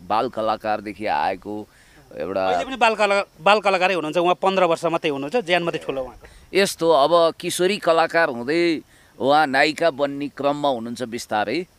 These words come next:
Speaker 1: उहाँलाई म शुभकामना पनि दिन्छु, भविष्यको करिश्मा वा प्रियङ्का कार्की हुनुहोस्, नेपाली फिल्म इन्डस्ट्रिज तताउनुहोस्। यो सिने नगरी, महानगरीमा, माया नगरीमा तपाईँले एउटा छुट्टै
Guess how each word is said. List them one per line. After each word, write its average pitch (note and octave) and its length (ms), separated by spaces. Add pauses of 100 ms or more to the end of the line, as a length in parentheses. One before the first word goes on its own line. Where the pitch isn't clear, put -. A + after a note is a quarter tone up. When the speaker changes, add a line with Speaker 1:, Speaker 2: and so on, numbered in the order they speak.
(380)
Speaker 1:
उहाँलाई C#3 320
म D3 80
शुभकामना C3 600
पनि B2 180
दिन्छु, A#2 360
भविष्यको A#2 920
करिश्मा A#2 400
वा B2 160
प्रियङ्का A2+ 460
कार्की G#2 380
हुनुहोस्, F#2+ 500 (320)
नेपाली F#3 360
फिल्म F3+ 300
इन्डस्ट्रिज D3+ 540
तताउनुहोस्। G3+ 640 (580)
यो F3+ 160
सिने G#3+ 360
नगरी, F#3 380
महानगरीमा, E3 960 (300)
माया G3+ 280
नगरीमा E3 460
तपाईँले D3 460
एउटा C#3 180
छुट्टै B2+ 720